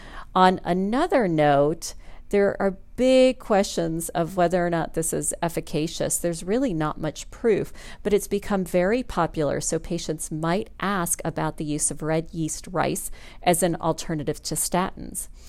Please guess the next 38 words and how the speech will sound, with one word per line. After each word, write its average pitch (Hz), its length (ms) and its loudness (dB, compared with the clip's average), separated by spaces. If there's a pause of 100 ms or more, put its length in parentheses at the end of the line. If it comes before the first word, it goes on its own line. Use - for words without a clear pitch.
(260)
The 202 100 8
other 254 160 6
side 233 240 2
effects 220 300 -2
that 190 100 0
have 190 80 -2
been 190 140 0
reported 202 540 0 (100)
include 185 560 0 (100)
myalgias 165 1000 0 (300)
and 185 240 0
increased 185 560 0
L 165 180 4
F 165 140 0
Ts. - 480 -2 (220)
So - 260 4
interestingly 480 720 4
enough, 415 360 6
some - 200 0
similar 247 480 2
side 262 300 2
effect - 340 -2
profile 170 440 2
to 175 120 0
statins 175 680 0
with 160 160 -2
those 151 240 0
myalgias 156 920 0
and 160 220 -2
increased 165 540 -4
L 160 160 0
F 156 120 -2
Ts 151 440 -2 (380)
as 170 180 4
a 165 40 -4
potential 156 460 -4
side 156 320 -2
effect. - 480 -6